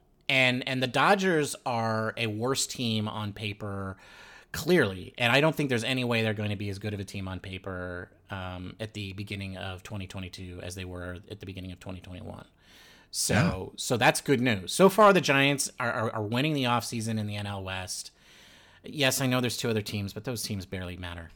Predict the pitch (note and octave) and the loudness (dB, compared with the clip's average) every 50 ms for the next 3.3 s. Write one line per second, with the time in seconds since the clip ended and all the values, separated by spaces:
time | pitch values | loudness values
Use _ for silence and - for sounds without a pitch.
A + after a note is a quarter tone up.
0 | - - - - G2 F2+ F2 - - - - _ - - - - - - _ _ | -20 -18 -16 -14 -14 -16 -16 -18 -20 -20 -8 _ -6 -6 -6 -12 -20 -20 _ _
1 | - - - _ _ - - G#2 G2+ G2 F#2+ F#2+ F#2 F#2 F2+ F2+ F2+ F#2 F#2 _ | -6 -6 -6 _ _ -8 -6 -4 -4 -2 -4 -4 -4 -6 -6 -8 -10 -12 -14 _
2 | _ _ _ _ - - - - - - - - - - - - - _ _ _ | _ _ _ _ -16 -16 -16 -20 -20 -20 -20 -20 -20 -20 -20 -20 -20 _ _ _
3 | - C4 B3 D3 - - | 8 10 10 10 8 4